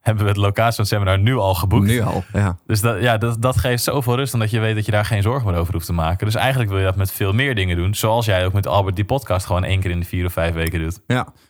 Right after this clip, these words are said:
Speaker 2: nou ja, maar het, je kunt het op twee manieren doen, hè. Dus enerzijds zet je gewoon iets in je agenda wat buiten jezelf omgaat, deels, hè, van, van, dat je weet van, dan gaan we het doen. Dat is net als bijvoorbeeld dit jaar die podcast. Wij weten dat wij elke week een podcast online zetten.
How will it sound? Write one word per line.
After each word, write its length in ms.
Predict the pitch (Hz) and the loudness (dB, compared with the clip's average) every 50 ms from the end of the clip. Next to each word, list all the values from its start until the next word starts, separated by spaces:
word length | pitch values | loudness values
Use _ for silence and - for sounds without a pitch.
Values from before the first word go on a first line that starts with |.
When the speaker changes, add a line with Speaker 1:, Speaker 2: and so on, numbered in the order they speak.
| - | -4
Speaker 2:
nou 140 | - 156 165 | -2 0 0
ja, 60 | 170 | 2
maar 140 | 165 156 127 | 0 0 -2
het, 240 | 113 123 107 104 104 120 | -2 -4 -4 -2 -2 0
je 160 | 120 110 120 | 0 0 0
kunt 180 | 123 147 131 | 0 0 -2
het 100 | 127 107 | 0 -2
op 100 | 113 104 - | -2 -4 0
twee 200 | - 127 135 143 | 0 0 0 2
manieren 400 | 131 113 104 104 104 98 95 90 | 0 0 2 2 2 2 0 0
doen, 180 | 98 113 98 | 0 0 0
hè. 180 | 90 - 120 139 | 0 -2 -2 -2
Dus 160 | 139 120 104 95 | -2 -2 -2 0
enerzijds 640 | 110 120 123 117 104 - 95 98 92 - - - - | 0 0 0 -2 -2 -2 -2 -2 -2 -2 -4 -6 -4
zet 320 | - 104 - 110 110 110 - | -4 -2 0 0 -2 -2 -4
je 60 | 117 | -4
gewoon 340 | - - 92 92 92 92 92 | -2 0 0 0 0 -2 -2
iets 280 | - - 104 98 - - | -2 -2 -2 -2 -2 -4
in 140 | - 107 104 | -2 -2 -2
je 120 | 101 92 | -2 -2
agenda 600 | 85 101 - - - 117 123 113 98 87 98 98 98 - | -2 -2 -2 -2 -2 -2 0 -2 -2 -2 -4 -6 -6 -4
wat 220 | 113 110 98 95 | -4 -2 -2 0
buiten 320 | 92 104 98 110 107 - 107 | 0 0 0 0 -2 -2 -2
jezelf 380 | 95 95 - 101 101 101 98 | -2 0 0 0 0 0 -2
omgaat, 560 | 101 117 131 - - 98 92 98 - - 98 | -2 -4 -2 -2 -2 -2 -2 -2 -2 -4 -4
deels, 400 | 101 107 92 69 - - - - - _ | -2 -2 -2 -2 -4 -4 -6 -8 -10 _
hè, 300 | - 117 143 156 - - | -4 -4 -4 -2 -4 -6
van, 240 | 98 - - - - 92 82 | -4 -4 -4 -4 -4 -6 -4
van, 420 | - 107 101 98 90 101 - 117 117 - | -4 -2 -2 -2 -2 -4 -4 -6 -8 -6
dat 260 | - 107 98 - 104 | -6 -4 -4 -4 -2
je 80 | - 110 | -2 -2
weet 220 | 101 104 107 107 | 0 0 -2 0
van, 160 | - 107 104 101 | -2 -2 0 0
dan 160 | 107 107 92 | -2 -2 0
gaan 200 | - 104 101 95 | 0 -2 0 0
we 60 | 95 | -2
het 120 | 90 104 95 | -2 -2 -2
doen. 180 | 98 110 131 | -2 -2 -2
Dat 120 | 147 151 139 | -2 -2 -2
is 60 | 127 | 0
net 120 | 131 131 | 0 -2
als 180 | 139 123 - - | -2 -4 -6 -6
bijvoorbeeld 400 | - 117 113 - 123 110 107 98 | -6 -6 -2 -2 -2 -2 -2 -2
dit 160 | 113 120 110 | -2 -4 -2
jaar 140 | - 104 98 | -2 -2 -2
die 100 | 101 101 | -2 -4
podcast. 680 | - 135 160 - - - - - 113 113 - - - - - - - _ _ - | -2 -4 -4 -2 -2 -4 -2 -2 -4 -4 -6 -12 -14 -16 -20 -20 -20 _ _ -6
Wij 240 | - - 95 110 98 | -2 0 0 2 2
weten 380 | 104 110 135 151 - 101 87 | 2 0 0 -2 -2 -4 -2
dat 160 | 95 104 101 95 | -2 -2 -2 0
wij 180 | 104 104 98 | -2 -2 0
elke 260 | 95 110 131 123 - | 0 0 -2 0 -2
week 180 | 95 95 92 98 | -2 -2 0 0
een 100 | 110 107 | -2 0
podcast 580 | - 127 139 - - 92 90 98 - - - - - | -2 -2 -4 -2 -4 -4 -4 -4 -6 -8 -10 -8 -4
online 420 | - 104 95 90 92 82 87 92 | -2 -2 0 0 0 -2 -2 -2
zetten. 380 | - - 85 - - - 87 | -2 -4 -4 -4 -6 -6 -8